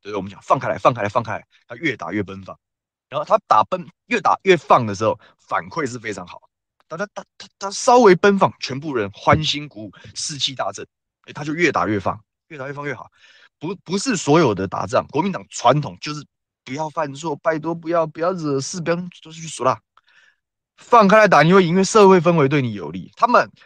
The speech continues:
这些还讲说要不要犯错，要怎样怎样，那就还活在国民党人人喊打的时代。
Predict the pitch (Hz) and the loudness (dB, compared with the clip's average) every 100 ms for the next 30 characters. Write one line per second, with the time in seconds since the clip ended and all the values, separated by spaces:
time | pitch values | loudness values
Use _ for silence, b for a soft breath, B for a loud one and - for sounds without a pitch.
0 | b b 262 254 247 - 160 180 - 113 | b b 0 2 2 2 2 4 4 2
1 | 135 185 175 - _ _ 113 170 160 180 | 2 4 4 2 _ _ -10 -4 -2 2
2 | 151 135 156 151 147 117 131 117 175 170 | 2 0 0 0 2 0 0 -2 -2 -2
3 | 147 147 - 117 131 160 135 123 143 110 | 0 -2 -2 -2 2 2 2 -2 -6 -8
4 | 95 113 120 117 98 117 - - - 73 | -10 -10 -10 -10 -10 -10 -12 -12 -14 -12
5 | 82 - | -12 -14